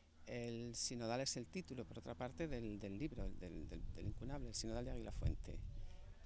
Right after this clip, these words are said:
Y contiene las actas de un sínodo que se celebró en la iglesia de Santa María de Águila Fuente en el año mil cuatrocientos setenta y dos, <clears throat> eh, sínodo que convocó el, el obispo de Segovia, Juan Arias Dávila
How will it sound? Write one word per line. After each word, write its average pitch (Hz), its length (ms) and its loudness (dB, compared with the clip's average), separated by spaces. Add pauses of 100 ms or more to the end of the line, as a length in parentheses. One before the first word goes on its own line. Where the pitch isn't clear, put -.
(320)
Y 139 1000 0 (100)
contiene 175 540 2 (280)
las 127 340 -2
actas 147 380 -4
de 135 160 -4
un 131 160 -4
sínodo 160 540 0
que 160 100 -4
se - 140 -2
celebró 113 400 -4
en 151 60 0
la 113 80 -2
iglesia 117 320 -2
de - 20 -6
Santa 127 260 -4
María 131 280 -4
de 131 80 -4
Águila 123 180 -4
Fuente 175 480 0 (680)
en 147 160 6
el 151 100 10
año 156 160 12
mil 160 100 12
cuatrocientos 147 520 6
setenta 123 340 4
y 117 60 4
dos, 151 340 2 (480)
<clears throat> - 1000 6
eh, 147 180 8
sínodo 165 380 12
que 170 100 8
convocó 156 560 10
el, 139 160 8
el 120 240 6
obispo 131 260 6
de 143 60 8
Segovia, 147 480 6
Juan 127 280 4
Arias 117 260 4
Dávila 117 400 2